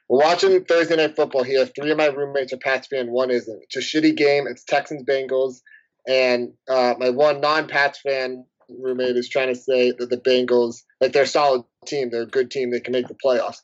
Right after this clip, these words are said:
As a Patriots fan, you know the Bengals are shit. They're never gonna do anything. Uh,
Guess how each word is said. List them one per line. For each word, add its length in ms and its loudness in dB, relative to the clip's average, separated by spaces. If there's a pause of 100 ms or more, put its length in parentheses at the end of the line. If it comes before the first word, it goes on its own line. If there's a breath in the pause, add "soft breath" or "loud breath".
(200 loud breath)
As 120 0
a 40 -2
Patriots 480 0
fan, 300 0
you 100 -10
know 140 2
the 80 -2
Bengals 340 -2
are 60 -6
shit. 340 -2
They're 80 -14
never 180 -4
gonna 140 -8
do 220 -14
anything. 500 -8 (800 loud breath)
Uh, 380 2